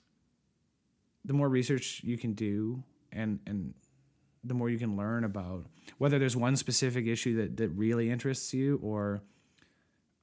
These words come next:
uh, you know, you're, you sort of see yourself as, you know, somebody who's gonna,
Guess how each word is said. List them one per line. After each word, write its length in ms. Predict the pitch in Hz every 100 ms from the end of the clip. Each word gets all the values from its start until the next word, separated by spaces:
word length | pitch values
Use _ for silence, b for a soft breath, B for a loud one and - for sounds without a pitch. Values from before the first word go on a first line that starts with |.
| -
uh, 300 | 101 98 92 - _ _ _ _ _ _ _ -
you 120 | 117
know, 60 | 110
you're, 260 | 104 104
you 140 | - 110
sort 180 | 123 110
of 60 |
see 120 | -
yourself 380 | 110 104 110 104
as, 160 | 107 104
you 160 | 101
know, 100 | 107
somebody 340 | 104 113 101 101
who's 240 | 107 104
gonna, 380 | - 104 92